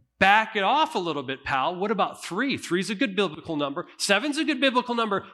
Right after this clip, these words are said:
but three is a good biblical number also." Because the reality is, I don't want to forgive two times. That second time, I'm like, "Okay, strike three." I know that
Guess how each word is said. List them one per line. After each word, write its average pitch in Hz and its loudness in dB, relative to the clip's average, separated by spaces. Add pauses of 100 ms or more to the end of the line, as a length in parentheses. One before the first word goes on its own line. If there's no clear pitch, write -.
but - -4
three 214 -2
is 190 -2
a 208 -2
good 175 0
biblical 175 -2
number 160 -2
also." 151 -4 (500)
Because 240 0
the 247 -2
reality 247 0
is, 190 2
I 175 0
don't 214 -2
want 208 0
to 160 -4 (160)
forgive 160 -2
two 208 -2
times. 107 -8 (220)
That 190 -2
second 233 0
time, 220 0
I'm 185 2
like, 165 0
"Okay, 160 -2
strike - -4
three." 135 -4 (120)
I 180 2
know 165 -2
that 156 -4